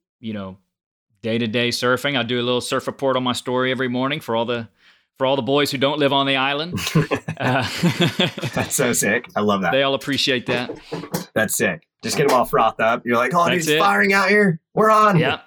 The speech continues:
Speaker 1: Locals delight. Sorry.
Speaker 2: So
Speaker 1: Sorry you
Speaker 2: sick.
Speaker 1: can't make it. <laughs>
Speaker 2: I love that.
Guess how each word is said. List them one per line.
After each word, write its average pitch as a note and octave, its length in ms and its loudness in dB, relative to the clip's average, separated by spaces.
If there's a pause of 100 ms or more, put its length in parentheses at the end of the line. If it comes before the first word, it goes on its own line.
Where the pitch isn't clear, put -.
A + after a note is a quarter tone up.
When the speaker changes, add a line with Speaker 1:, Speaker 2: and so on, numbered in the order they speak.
(300)
Speaker 1:
Locals C#3+ 420 0
delight. G3+ 480 2 (340)
Sorry. F#3+ 540 0 (460)
Speaker 2:
So - 280 -2
Speaker 1:
Sorry A2 140 2
you E3 40 0
Speaker 2:
sick. F#3+ 180 -2
Speaker 1:
can't G3+ 100 0
make G3+ 220 0
it. F#3+ 160 -6 (380)
<laughs> C3+ 360 0
Speaker 2:
I G#2+ 60 2
love G#2 300 0
that. F#2+ 260 -2